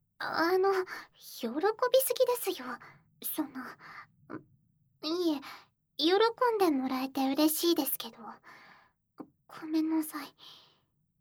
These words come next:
なかなか言い出せなかったのは、妊娠を伝えたら、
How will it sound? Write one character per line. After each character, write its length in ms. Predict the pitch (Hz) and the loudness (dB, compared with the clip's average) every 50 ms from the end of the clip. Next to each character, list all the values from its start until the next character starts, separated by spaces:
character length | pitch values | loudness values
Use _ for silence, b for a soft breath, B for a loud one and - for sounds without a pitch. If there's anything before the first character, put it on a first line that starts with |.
| - 294 | -8 -8
な 160 | 285 294 294 | -8 -6 -6
か 140 | - - 339 | -2 0 2
な 160 | 349 359 349 | 2 2 4
か 140 | - 370 370 | 4 4 6
言 140 | 359 381 | 6 6
い 40 | 381 | 6
出 100 | 381 381 381 | 4 4 2
せ 100 | 415 403 | 0 -2
な 120 | 392 392 | -2 -2
か 140 | - - 302 | -4 -6 -10
っ 40 | 294 | -10
た 160 | - - 262 | -10 -10 -12
の 120 | 254 247 240 | -12 -12 -14
は、 180 | 240 240 - B B B B B B B B _ _ _ _ _ _ _ _ - | -16 -18 -18 B B B B B B B B _ _ _ _ _ _ _ _ 0
妊 220 | 302 311 320 339 | 2 2 2 2
娠 320 | 349 339 - - 349 339 349 | 0 -2 -2 -2 0 0 0
を 60 | 349 | 0
伝 340 | 349 - - - - 339 339 | -2 -4 -6 -4 -4 -4 -4
え 40 | 339 | -2
た 140 | - 339 | -2 -2
ら、 240 | 330 311 269 240 - | -2 -4 -6 -8 -10